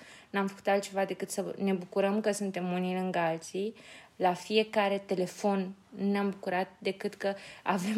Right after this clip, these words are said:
momente și acum glumim că de când a ieșit tati, uh, sunt momente în care el e foarte ocupat sau eu sunt foarte ocupată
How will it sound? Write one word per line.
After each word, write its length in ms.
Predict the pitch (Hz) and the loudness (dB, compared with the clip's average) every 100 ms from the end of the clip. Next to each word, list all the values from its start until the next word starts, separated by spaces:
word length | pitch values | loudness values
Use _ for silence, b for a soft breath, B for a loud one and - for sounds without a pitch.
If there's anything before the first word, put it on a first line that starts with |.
| 220 | 6
momente 480 | 214 202 208 214 | 6 4 4 2
și 80 | 214 | 4
acum 380 | 196 190 214 214 | 2 4 4 4
glumim 840 | 190 196 185 185 190 190 208 233 226 | 2 2 2 2 4 4 2 0 0
că 120 | 226 | 2
de 140 | 185 | 2
când 260 | 180 220 208 | 2 2 4
a 60 | 220 | 6
ieșit 640 | 208 - - - 220 - | 4 2 -2 0 -2 0
tati, 420 | - 175 175 - 185 | 2 2 2 -2 -4
uh, 680 | 208 - - - - 185 175 - | -4 -8 -16 -14 -2 0 0 0
sunt 220 | - 214 | 2 4
momente 360 | 202 202 208 | 4 2 2
în 80 | 214 | 0
care 220 | 208 190 | 2 2
el 240 | 180 196 202 | 4 6 6
e 60 | |
foarte 400 | 208 - 196 190 | 6 4 2 2
ocupat 460 | 185 185 175 180 175 | -4 -2 0 0 2
sau 140 | 175 | 0
eu 120 | 170 196 | 2 2
sunt 240 | 208 190 | 0 -4
foarte 360 | - 175 175 180 | -2 -2 -2 -4
ocupată 680 | 175 - - 165 160 190 | -6 -4 0 0 0 -4